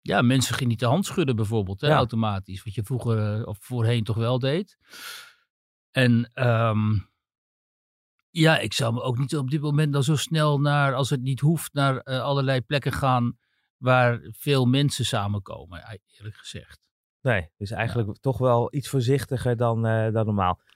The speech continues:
Speaker 2: Maar
Speaker 1: Nou, als je leest hoe snel het gaat, ook met het aantal doden in Italië bijvoorbeeld, dan, eh, ik vind dat toch, eh, best wel reden tot zorg, hoor.
Speaker 2: Ja.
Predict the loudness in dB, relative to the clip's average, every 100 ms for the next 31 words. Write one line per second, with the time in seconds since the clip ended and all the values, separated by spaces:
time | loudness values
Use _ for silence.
0 | -6 0 2 4 2 2 4 4 2 0
1 | 2 2 2 0 0 0 0 -2 -4 -4
2 | -2 -2 -2 0 2 2 2 0 -2 0
3 | 0 0 -2 -6 -12 -18 -14 -14 -12 -12
4 | -12 -12 -12 -14 _ _ _ -12 -10 -8
5 | -10 -10 -12 -10 -6 -4 -2 -4 -8 -6
6 | -4 -2 0 0 0 -2 -4 -2 -2 -4
7 | -8 -18 _ _ _ -2 -2